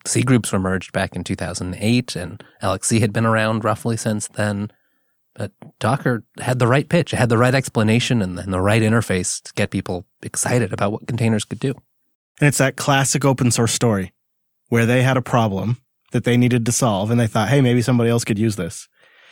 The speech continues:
Speaker 2: Um, real treat to talk to the co-founders before it was even a thing. And, uh, if you follow Mike on social media, he's doing a Thaleo giveaway right now for students, I think.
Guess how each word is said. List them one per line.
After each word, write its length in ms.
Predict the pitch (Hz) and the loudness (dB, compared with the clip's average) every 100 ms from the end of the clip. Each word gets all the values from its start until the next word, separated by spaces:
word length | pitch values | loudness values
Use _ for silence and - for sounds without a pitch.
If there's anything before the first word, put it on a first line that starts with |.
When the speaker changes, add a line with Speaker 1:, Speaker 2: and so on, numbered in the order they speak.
| - - - - | -20 -20 -20 -4
Speaker 2:
Um, 440 | 139 135 123 104 90 | 2 2 2 0 2
real 160 | 117 170 | 2 2
treat 240 | - 160 | 2 0
to 60 | - | 2
talk 180 | 139 117 | 0 0
to 60 | |
the 80 | 123 | 0
co-founders 480 | - 123 127 110 104 | 2 2 4 2 0
before 240 | 101 117 | -2 0
it 60 | 107 | 2
was 120 | 104 | 2
even 180 | 110 104 | 0 0
a 60 | 98 | 0
thing. 380 | - 101 92 - - _ _ _ _ | 0 -2 -2 -8 -18 _ _ _ _
And, 420 | 110 107 104 95 | 0 2 2 0
uh, 340 | 92 92 82 78 - _ _ _ _ _ | -2 -2 -4 -6 -12 _ _ _ _ _
if 140 | 127 - | -2 0
you 60 | |
follow 340 | 113 175 202 180 | 0 2 4 4
Mike 280 | 151 147 | 4 2
on 100 | 131 | 0
social 300 | 120 131 - | 2 0 2
media, 520 | 113 123 113 85 71 - _ _ _ _ _ _ _ _ _ - | 2 2 2 -2 -6 -12 _ _ _ _ _ _ _ _ _ -8
he's 220 | - 143 | 0 0
doing 200 | - 135 | 2 2
a 20 | |
Thaleo 480 | 107 - 123 110 90 | 2 2 2 2 0
giveaway 360 | 90 92 82 - | -4 -6 -6 -4
right 200 | 85 85 | -6 -4
now 180 | 90 85 | -6 -6
for 140 | - | -8
students, 360 | - 135 175 190 | -2 2 2 0
I 40 | |
think. 420 | - 226 226 - | -2 -2 -2 -8